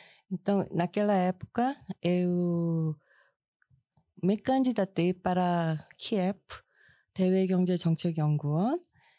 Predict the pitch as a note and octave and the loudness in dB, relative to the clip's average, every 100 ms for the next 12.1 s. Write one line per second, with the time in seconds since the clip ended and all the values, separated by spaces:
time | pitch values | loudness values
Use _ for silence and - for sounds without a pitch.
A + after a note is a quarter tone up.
0 | _ D#3+ D#3 D3+ D3+ D3+ D3+ _ _ _ | _ -8 -6 -6 -8 -10 -14 _ _ _
1 | _ F3 E3+ F3 E3+ F#3+ G3 G#3 G#3 G3 | _ -2 0 0 0 2 2 2 2 -2
2 | - F#3 F#3 F3+ F#3 F#3 E3+ E3 E3 D#3+ | -2 0 2 2 0 -2 -2 0 0 -2
3 | - - _ _ _ _ _ _ _ _ | -6 -20 _ _ _ _ _ _ _ _
4 | _ _ _ _ _ _ _ _ _ - | _ _ _ _ _ _ _ _ _ -6
5 | D#3+ D#3 D#3 D3+ D3+ D3+ D3+ D3+ - _ | -2 0 0 -2 -2 -4 -6 -8 -14 _
6 | _ _ _ _ _ _ _ _ _ _ | _ _ _ _ _ _ _ _ _ _
7 | _ _ _ _ _ _ _ _ _ - | _ _ _ _ _ _ _ _ _ -4
8 | C4 D4 C4+ F#3+ C#3+ - - E3 E3 D#3+ | 0 2 2 2 0 -6 -2 0 2 0
9 | D#3 F#3+ F#3 G3 G3 - G3 G3+ - G3+ | 0 0 2 0 0 -2 0 -2 -2 -2
10 | F3+ - F#3 - F3 E3+ F3 F3+ - F3+ | -2 -2 -6 -4 -2 0 0 -2 -2 0
11 | E3+ E3+ E3 F3 E3 E3 - F3+ G3 C4 | 2 0 0 -2 -2 -2 -2 0 2 0